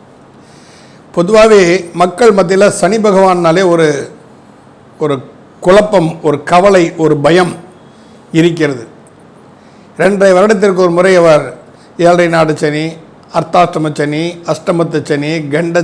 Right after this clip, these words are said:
சனி, ஜென்ம சனி என்று பல வகைகளில் சனி பகவான் தன்னுடைய கர்ம வினைக்கு ஏற்ப பலன்களை தருகிறார். என்னை பொறுத்த வரைக்கும் சனி பகவானை பத்தி அஞ்ச வேண்டியதே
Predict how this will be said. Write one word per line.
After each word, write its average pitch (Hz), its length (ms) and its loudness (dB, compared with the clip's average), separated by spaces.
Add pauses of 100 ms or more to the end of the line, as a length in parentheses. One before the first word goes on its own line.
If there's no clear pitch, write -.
(120)
சனி, 147 240 -6 (180)
ஜென்ம 180 280 -2 (120)
சனி 160 220 -4 (160)
என்று 156 160 -4 (180)
பல 180 120 2 (100)
வகைகளில் 180 500 0 (420)
சனி 175 240 0
பகவான் 180 460 0
தன்னுடைய 160 320 -2 (840)
கர்ம 202 300 2
வினைக்கு 180 320 0 (140)
ஏற்ப 180 320 -2
பலன்களை 165 420 0 (120)
தருகிறார். 139 460 -4 (1200)
என்னை 220 260 2
பொறுத்த 214 260 2
வரைக்கும் 208 320 0
சனி 190 240 0
பகவானை 185 380 4
பத்தி 165 240 0
அஞ்ச 170 160 0 (100)
வேண்டியதே 175 380 0